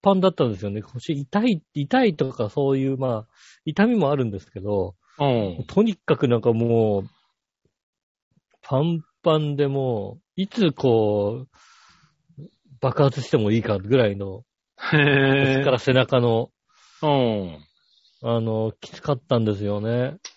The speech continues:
Speaker 2: うん。
Speaker 1: で、まあ、去年の年末ぐらいに、あの、ちょうどこう、Twitterで絡んでた、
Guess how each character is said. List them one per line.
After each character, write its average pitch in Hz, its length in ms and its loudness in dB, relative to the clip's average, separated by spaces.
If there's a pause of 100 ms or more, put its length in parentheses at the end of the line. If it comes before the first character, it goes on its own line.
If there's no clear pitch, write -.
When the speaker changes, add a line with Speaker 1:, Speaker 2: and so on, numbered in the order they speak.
(140)
Speaker 2:
う 143 60 -4
ん。 95 220 -4 (1800)
Speaker 1:
で、 135 160 -2
ま 165 160 0
あ、 135 60 -2
去 240 160 0
年 233 280 0
の 139 120 -2
年 180 420 -4
末 220 100 -8
ぐ 233 80 -2
ら 214 180 0
い 143 80 -2
に、 123 720 -6 (960)
あ 113 260 -2
の、 113 160 -6
ち 156 100 -2
ょ 156 100 4
う - 20 2
ど 151 120 -2
こ 135 1000 -2
う、 - 40 -20
Twitter 160 500 0
で 160 100 4
絡 170 300 2
ん 151 100 -2
で 120 100 0
た、 98 360 -4